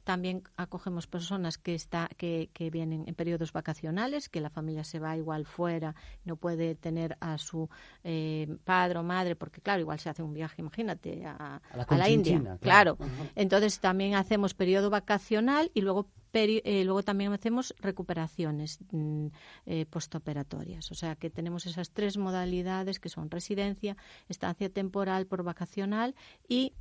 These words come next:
Speaker 1: eh, estancia por postoperatorio de alguna operación, que vienen, eh,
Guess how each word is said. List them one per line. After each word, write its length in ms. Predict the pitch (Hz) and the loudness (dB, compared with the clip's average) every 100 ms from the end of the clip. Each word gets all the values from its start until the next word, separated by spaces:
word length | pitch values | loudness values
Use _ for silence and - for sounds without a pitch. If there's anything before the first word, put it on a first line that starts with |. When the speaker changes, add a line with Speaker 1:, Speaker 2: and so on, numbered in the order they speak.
| - | -2
Speaker 1:
eh, 300 | 185 170 170 | 2 2 0
estancia 720 | 170 - 185 185 214 202 202 - | -2 -2 -2 -2 0 0 0 0
por 260 | 196 202 | 0 0
postoperatorio 1120 | 202 180 - - - 165 170 160 160 185 185 196 | 0 -4 -4 -8 -10 -4 -4 -2 -2 0 0 0
de 120 | 160 | 0
alguna 380 | 151 156 156 156 | -2 -2 -2 -2
operación, 600 | 151 165 185 - 330 330 - | -4 -4 -4 -2 -2 -2 -2
que 120 | 165 | -4
vienen, 360 | 156 151 151 - - | -2 -4 -8 -12 -10
eh, 220 | 165 156 | -6 -4